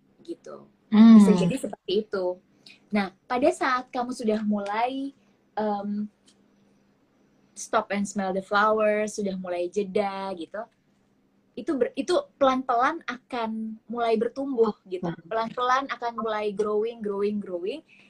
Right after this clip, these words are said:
Speaker 1: And by the time kamu udah mulai rutin melakukan itu, misalnya meditasi atau prayers juga, atau ya doing things that you love gitu, nggak cuma hanya pekerjaan saja,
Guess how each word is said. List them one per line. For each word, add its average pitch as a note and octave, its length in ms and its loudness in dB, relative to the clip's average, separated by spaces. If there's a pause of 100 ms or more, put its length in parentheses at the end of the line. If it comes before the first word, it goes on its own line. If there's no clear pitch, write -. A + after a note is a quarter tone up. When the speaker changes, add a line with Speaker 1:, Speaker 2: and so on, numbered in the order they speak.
(220)
Speaker 1:
And C#4+ 240 -2
by A#3 160 2
the G#3+ 160 -6
time A3 240 -4
kamu G#3+ 240 -4
udah G3+ 160 0
mulai G3 320 -4
rutin G3+ 320 -6
melakukan G#3 400 -6
itu, G3 240 -14
misalnya F3+ 320 -10
meditasi B3 640 -4
atau F#3+ 240 -4
prayers A#3+ 640 0
juga, G#3 560 0
atau F#3+ 240 -8 (320)
ya G#3+ 80 2
doing A3+ 320 -2
things B3 320 -6
that - 160 -4
you A3+ 160 -2
love G#3 400 0
gitu, G3+ 240 -6
nggak G#3+ 240 -2
cuma G#3 320 -4
hanya G3+ 160 -6
pekerjaan F#3+ 560 -10
saja, F#3 560 -10